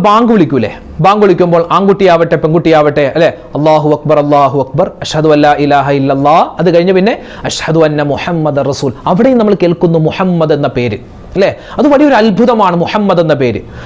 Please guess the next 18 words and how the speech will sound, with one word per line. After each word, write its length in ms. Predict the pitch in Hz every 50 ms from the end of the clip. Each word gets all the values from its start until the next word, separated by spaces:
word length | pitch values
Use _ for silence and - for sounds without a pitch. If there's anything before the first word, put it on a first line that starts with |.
| - - - - 202
മുഹമ്മദ് 460 | 208 - - 247 269 277 277 254 247
എന്നോ 140 | 226 214 214 202 175
അഹമ്മദ് 380 | - 196 208 220 220 226 214 202
എന്നോ 180 | 190 185 185 180 170 - 170
നമ്മുടെ 200 | 175 190 202 190 - 170
കുട്ടികൾക്ക് 440 | 156 - 196 170 175 165 165 - 170 170
എത്ര 260 | - - - - 226 202 165
പേർക്ക് 240 | 170 160 - - 127 -
പേരുണ്ട്? 380 | 139 127 135 131 120 113 101 107 98 - - - - - - - - 254
ഈ 40 | 269 247 226
നബിദിനമായിട്ട് 800 | 208 196 233 220 262 247 226 202 185 175 170 165 151 - 147 110 - - - - - -
നമ്മൾ 140 | 190 220 226 196
എത്രയോ 380 | - - - 240 233 247 247 254 254 240
വട്ടം 260 | 214 - - 196 180 165 165
മുഹമ്മദ് 500 | 156 - - 208 196 190 190 175 165 151 - - - - 170
എന്ന 100 | 175 190 - -
പേര് 180 | 165 170 185 180 156
കേട്ടു, 220 | 156 - - 151